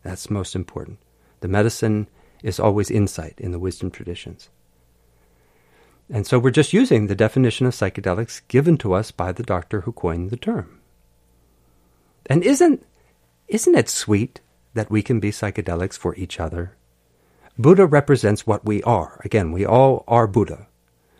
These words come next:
It, it is our basic goodness, our basic sanity, our inherent creativity and magic, our inherent meaning and mystery. That's what Buddha represents, what we are inherently, even though we don't see it.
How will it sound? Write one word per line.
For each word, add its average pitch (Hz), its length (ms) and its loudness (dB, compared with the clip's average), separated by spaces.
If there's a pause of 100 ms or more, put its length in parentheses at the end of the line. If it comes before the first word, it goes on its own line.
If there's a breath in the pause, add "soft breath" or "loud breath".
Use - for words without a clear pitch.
(160)
It, 113 220 -2
it 110 220 -2
is 120 200 2
our 107 140 4
basic 135 640 0
goodness, 110 440 -2
our 101 120 -2
basic 123 400 0
sanity, 113 520 0
our 101 180 -4
inherent 110 640 0
creativity 120 680 0
and 110 160 2
magic, 95 380 -2
our 98 160 -2
inherent 104 520 -2
meaning 110 500 0
and 92 140 -6
mystery. - 480 -8 (2000)
That's 110 240 0
what 110 120 0
Buddha 110 200 0
represents, 95 600 -2
what 95 140 -6
we 104 220 0
are 90 420 0
inherently, 113 680 -2
even 104 240 -6
though 95 100 -2
we 92 120 -2
don't 85 200 -4
see - 200 -6
it. - 220 -12